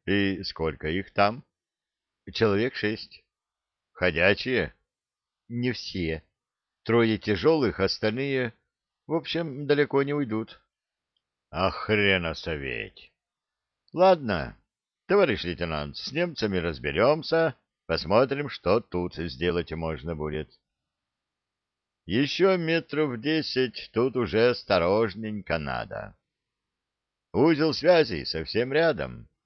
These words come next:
Смею надеяться, что немцы еще не начали обзвон своих постов. Черт их знает,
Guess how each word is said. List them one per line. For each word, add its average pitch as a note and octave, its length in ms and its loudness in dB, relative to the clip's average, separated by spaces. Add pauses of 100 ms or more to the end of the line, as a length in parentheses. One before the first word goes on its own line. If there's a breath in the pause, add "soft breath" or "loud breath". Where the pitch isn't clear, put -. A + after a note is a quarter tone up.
(480)
Смею G2+ 500 2
надеяться, F#2+ 720 2
что F#2 220 -2
немцы F#2 440 -2
еще F2+ 420 -4
не G#2 140 -4
начали A#2+ 480 0
обзвон F2 580 -2
своих F2 460 -2
постов. D#2+ 540 -4 (640)
Черт B3+ 580 -2
их C3+ 180 0
знает, E2 540 -2